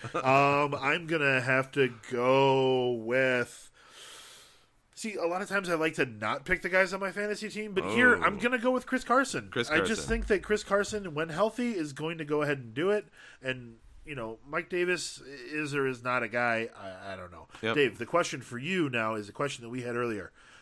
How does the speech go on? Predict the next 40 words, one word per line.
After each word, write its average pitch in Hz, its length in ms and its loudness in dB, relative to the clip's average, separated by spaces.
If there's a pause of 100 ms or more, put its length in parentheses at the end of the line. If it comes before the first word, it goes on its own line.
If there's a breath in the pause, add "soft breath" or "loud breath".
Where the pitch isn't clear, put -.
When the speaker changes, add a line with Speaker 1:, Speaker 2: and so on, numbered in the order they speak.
(120 loud breath)
Speaker 1:
Uh, 101 260 -4
the 107 120 -6
Bears 143 480 2
are 117 80 -4
gonna 117 180 -4
be 113 160 -8
going 131 360 -2
to 117 100 -12
Miami 123 400 -2
to 113 40 -6
play 127 160 -4
the 107 100 -8
Dolphins. 131 440 -2
Speaker 2:
Yep. 123 280 -2
Speaker 1:
Do 127 100 -8
you 175 120 -4
like 147 200 2
Jordan 147 280 0
Howard 131 360 4
or 127 160 2
Tariq 123 300 -6
Cohen? 107 280 -6
Speaker 2:
So 107 100 -4
I'm 104 60 2
gonna 123 100 0
pick 139 180 -2
Jordan 143 260 0
Howard. 151 300 0 (260 soft breath)
Speaker 1:
In 180 140 -4
a 196 60 -2
standard 214 400 -2
league, 180 300 -2 (480 soft breath)
Jordan 175 240 0
Howard 147 340 4
is 107 160 -6
the, 110 200 -4 (360)
the 123 140 0
no-brainer, 117 640 2
right? 107 320 0 (600 soft breath)
Howard, 127 520 0